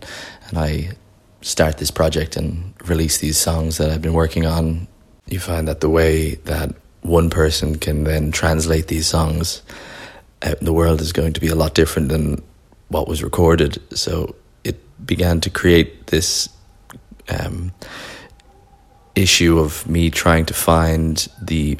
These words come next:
fundamental parts of what made these songs and strip them down back to these fundamental parts as a way of performing them. And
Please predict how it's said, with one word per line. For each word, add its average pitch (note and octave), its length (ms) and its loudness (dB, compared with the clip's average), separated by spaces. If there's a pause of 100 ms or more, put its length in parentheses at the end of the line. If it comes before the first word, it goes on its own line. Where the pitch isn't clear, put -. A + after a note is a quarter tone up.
(220)
fundamental E2 720 2
parts - 720 0 (220)
of - 440 -6 (100)
what D#2+ 180 -2
made E2+ 300 2
these D#2+ 180 0
songs D#2+ 640 -4 (640)
and D#2 300 -2
strip - 400 2
them D#2+ 180 2
down E2+ 640 4 (720)
back - 300 -2
to - 120 -2
these E2 240 2
fundamental E2 520 0
parts - 640 -4 (140)
as E2+ 140 -6
a E2 60 -2
way E2 220 0
of - 260 -10 (140)
performing E2+ 460 4
them. E2 200 -2 (720)
And E2+ 580 -2